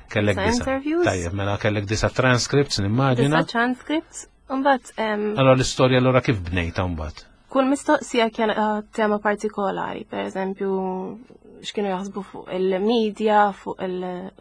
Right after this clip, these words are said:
Speaker 2: il-media involved
Speaker 1: Eh,
Speaker 2: fl-issue.
Speaker 1: marbuta mal-issue dejjem.
Speaker 2: Eżattament. Em, eh, il-proposta, ir-riżultat ta-, tal-proposta, eċetera, eċetera. Allura kelli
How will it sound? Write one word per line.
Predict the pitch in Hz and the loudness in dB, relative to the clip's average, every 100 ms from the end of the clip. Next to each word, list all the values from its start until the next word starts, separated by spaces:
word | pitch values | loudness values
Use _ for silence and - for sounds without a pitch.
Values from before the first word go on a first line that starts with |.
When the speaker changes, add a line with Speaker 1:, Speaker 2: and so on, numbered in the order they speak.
| - | -14
Speaker 2:
il-media | - 196 202 196 190 | -2 0 2 2 0
involved | 190 196 185 190 - | 0 2 0 0 0
Speaker 1:
Eh, | |
Speaker 2:
fl-issue. | - 247 208 | 2 4 4
Speaker 1:
marbuta | 208 107 104 - | 4 4 4 4
mal-issue | 107 104 92 90 85 | 4 2 0 -2 -2
dejjem. | 87 226 | 0 0
Speaker 2:
Eżattament. | 220 208 196 180 - - | 0 -2 -6 -6 -10 -8
Em, | - 202 196 196 | -2 0 0 -2
eh, | 196 190 190 185 - - | -2 -2 -2 -4 -6 -6
il-proposta, | 202 196 190 247 220 - - 214 208 214 208 - _ - - - - | -4 -2 0 0 0 -4 -4 0 2 2 0 -6 _ -20 -20 -12 -2
ir-riżultat | 214 196 214 202 202 196 - | 0 0 0 0 0 -2 -2
ta-, | 196 190 | -2 -2
tal-proposta, | - 202 233 233 214 - | -4 -4 -4 -6 -8 -8
eċetera, | 208 - 196 190 | -10 -10 -10 -12
eċetera. | 190 - - | -12 -14 -6
Allura | - 247 233 202 | -2 2 2 2
kelli | 202 202 | -2 -2